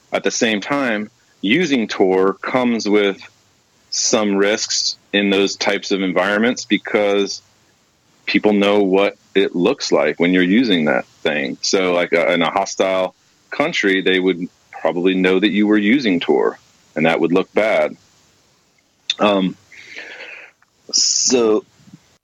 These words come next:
V P Ns can come in handy, virtual private networks, and there's a variety of those out there which perform, uh, not the, not a same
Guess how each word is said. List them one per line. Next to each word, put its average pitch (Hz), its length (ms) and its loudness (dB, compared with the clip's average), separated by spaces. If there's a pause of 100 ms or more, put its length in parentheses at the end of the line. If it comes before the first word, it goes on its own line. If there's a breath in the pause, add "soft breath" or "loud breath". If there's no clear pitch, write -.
(720)
V 110 280 2
P 139 360 0
Ns 151 160 0
can 107 140 2
come 104 220 0
in 98 80 0
handy, 101 380 0
virtual 101 340 0
private 101 400 -2
networks, 95 480 -2
and 95 80 2
there's 92 140 0
a 90 60 2
variety 95 720 2
of 82 180 0
those 104 260 0
out 85 180 0
there 87 200 0
which - 360 0 (460)
perform, 131 840 -2 (1200)
uh, 82 280 -2
not - 320 0
the, 113 280 0
not 107 200 0
a 92 60 0
same 107 480 0